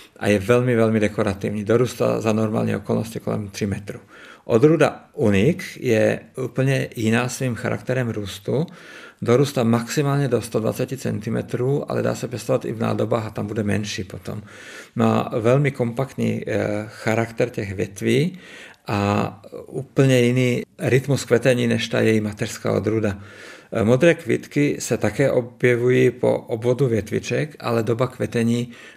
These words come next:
bývá mnohem, mnohem delší. No a díky tomu, že se jedná o kompaktní rostlinu, tak, eh, se dá dobře pěstovat i v nádobách, na terasách a balkonech. A jenom dodám takovou třešničku na dort, abych teda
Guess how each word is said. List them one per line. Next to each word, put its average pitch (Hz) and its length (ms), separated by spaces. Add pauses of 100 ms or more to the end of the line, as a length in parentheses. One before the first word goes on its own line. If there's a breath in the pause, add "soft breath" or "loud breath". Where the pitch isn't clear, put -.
bývá 110 260
mnohem, 107 340
mnohem 104 320
delší. 95 580 (500 loud breath)
No 110 120
a 113 80
díky 131 260
tomu, 123 240
že 127 100
se - 140
jedná 117 200
o 117 60
kompaktní 120 1040
rostlinu, 123 720 (580 loud breath)
tak, 110 260
eh, 110 220
se 117 140
dá 110 120
dobře 107 260
pěstovat 107 640
i 104 120
v 98 60
nádobách, 101 680
na 101 120 (100)
terasách 107 460
a 104 80
balkonech. 107 640 (380 loud breath)
A - 60
jenom 117 220
dodám 143 280
takovou 117 340
třešničku - 520
na 101 140
dort, 139 300
abych 110 240
teda 107 280